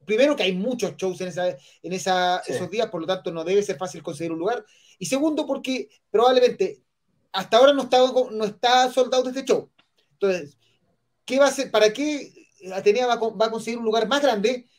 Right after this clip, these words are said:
Speaker 1: si no se ha logrado llenar esto? Probablemente si lo logramos llenar, Atenea se va a dar cuenta, "Mira, podría cambiar el lugar y buscar más entradas". Pero por ahora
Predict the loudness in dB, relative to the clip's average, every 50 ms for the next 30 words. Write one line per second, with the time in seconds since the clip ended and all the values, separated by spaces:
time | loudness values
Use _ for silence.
0 | _ _ -16 -8 -4 -4 -4 -4 -2 0 2 6 6 8 8 8 6 4 0 -4
1 | -8 -14 _ _ _ _ _ _ -4 -2 -2 0 0 -2 -4 -4 -6 -4 -2 -2
2 | 0 2 2 2 2 0 -2 -2 -2 0 0 -2 -2 -6 _ _ _ _ _ -10
3 | -8 -2 0 0 0 0 0 0 -2 0 -2 -4 -2 -2 -2 2 2 0 2 2
4 | -2 2 4 2 2 2 0 0 0 2 2 0 0 0 -2 -2 -4 _ _ -10
5 | -10 -10 -10 -8 -6 -6 -6 -4 -6 -10 -10 -12 -12 -8 -2 -2 0 2 2 4
6 | 4 4 4 2 0